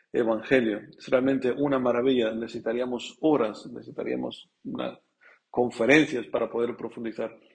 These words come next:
en él, pero este no es el caso. Aquí lo importante es ver cómo nos puede ayudar esta, esta palabra. Yo espero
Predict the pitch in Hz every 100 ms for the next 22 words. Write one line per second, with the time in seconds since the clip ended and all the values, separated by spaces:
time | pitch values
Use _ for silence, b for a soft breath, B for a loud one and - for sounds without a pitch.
0 | b b - 131 139 104 117 123 147 123
1 | 113 117 - 127 - 110 - 120 117 110
2 | 117 120 117 113 117 - - b b b
3 | - 117 120 117 127 120 117 - 127 120
4 | 117 117 117 113 - 110 107 - _ -
5 | 117 - 104 120 143 117 110 113 - 113
6 | 110 -